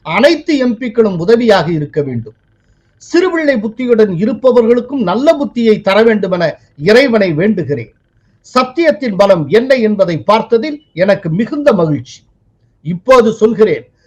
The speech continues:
ரெண்டாயிரத்தி இருபத்தி ஒன்பதாம் ஆண்டிலும் எதிர்க்கட்சி வரிசையில் தான் காங்கிரஸ் கட்சி இருக்கும். இவ்வாறு பிரதமர் மோடி பேசினார். இவ்வளவு நேரம்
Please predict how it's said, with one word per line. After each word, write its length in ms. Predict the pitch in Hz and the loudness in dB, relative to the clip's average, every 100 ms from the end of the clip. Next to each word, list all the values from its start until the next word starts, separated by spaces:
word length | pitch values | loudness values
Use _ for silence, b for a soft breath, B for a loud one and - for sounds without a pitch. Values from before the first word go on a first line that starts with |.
| _ _ | _ _
ரெண்டாயிரத்தி 720 | 139 208 226 226 214 196 - | -2 0 2 4 4 2 -6
இருபத்தி 440 | 185 220 226 226 | -2 0 0 0
ஒன்பதாம் 420 | 208 185 175 170 151 | -4 -2 -4 -2 0
ஆண்டிலும் 520 | 202 226 240 277 - _ - | 0 0 -2 -4 -8 _ -10
எதிர்க்கட்சி 600 | 147 220 294 247 269 214 | 2 4 4 0 -4 -4
வரிசையில் 520 | 254 233 226 226 214 214 | -2 0 0 0 -2 0
தான் 200 | 202 170 | -4 -2
காங்கிரஸ் 480 | 190 208 202 180 | -2 -2 -2 -6
கட்சி 320 | - 165 - 139 | -6 -10 -8 -6
இருக்கும். 460 | 147 135 - 107 _ _ _ _ _ | -4 -4 -10 -18 _ _ _ _ _
இவ்வாறு 680 | 147 214 208 240 214 240 - _ | -4 -2 0 2 2 0 -8 _
பிரதமர் 480 | 160 170 160 139 117 | -8 -4 -2 -2 -2
மோடி 260 | 175 214 | 0 0
பேசினார். 600 | 214 147 117 120 104 _ _ _ _ _ _ _ _ _ _ _ _ | -2 -8 -14 -20 -20 _ _ _ _ _ _ _ _ _ _ _ _
இவ்வளவு 500 | 123 151 160 170 156 | -10 -4 0 2 0
நேரம் 400 | 143 220 240 254 | 0 0 -2 -6